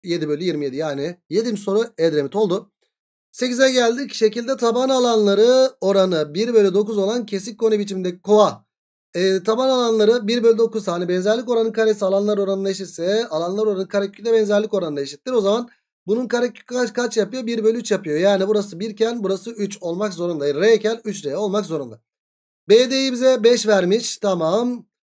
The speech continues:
Ve O O üstünde üç vermiş bize. Eyvallah. Kesik koni gördüğümüz zaman ne yapıyorduk gençler? Böyle tamamlamasını yapıyorduk. Tamamladık. E, yükseklik de şuraya doğru gelecek. Tamam. E, hocam burada bir bölü üç oran var.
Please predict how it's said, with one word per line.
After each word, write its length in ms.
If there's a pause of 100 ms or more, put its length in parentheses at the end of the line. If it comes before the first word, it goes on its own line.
(160)
Ve 600 (120)
O 320
O 80
üstünde 540
üç 180
vermiş 340
bize. 340
Eyvallah. 520
Kesik 260
koni 180
gördüğümüz 380
zaman 220
ne 60
yapıyorduk 380
gençler? 380 (100)
Böyle 540
tamamlamasını 540
yapıyorduk. 360 (380)
Tamamladık. 560
E, 100
yükseklik 520
de 60
şuraya 380
doğru 200
gelecek. 600
Tamam. 420 (440)
E, 120
hocam 380
burada 420 (160)
bir 240
bölü 300 (100)
üç 160
oran 300
var. 260